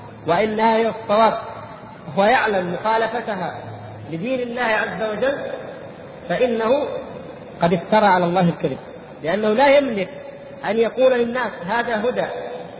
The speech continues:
وهذا ضلال"، إلا الله عز وجل. فإذا جاء واحد آخر وقال: "أنا هذا هو الهدى وهذا هو الضلال"،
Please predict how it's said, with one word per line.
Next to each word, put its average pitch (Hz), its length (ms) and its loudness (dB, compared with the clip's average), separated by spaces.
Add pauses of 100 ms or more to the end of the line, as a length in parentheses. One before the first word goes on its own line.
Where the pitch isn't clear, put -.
(240)
وهذا 214 280 0
ضلال"، 247 380 2 (760)
إلا 269 160 -2
الله 254 160 0
عز 185 320 -2
وجل. 156 180 -4 (360)
فإذا 226 220 4
جاء 254 220 6
واحد 262 280 2
آخر 240 280 0
وقال: 214 260 0
"أنا 247 260 -2 (380)
هذا 240 280 4
هو 214 100 6
الهدى 202 380 4 (480)
وهذا 220 300 2
هو 220 140 4
الضلال"، 214 420 4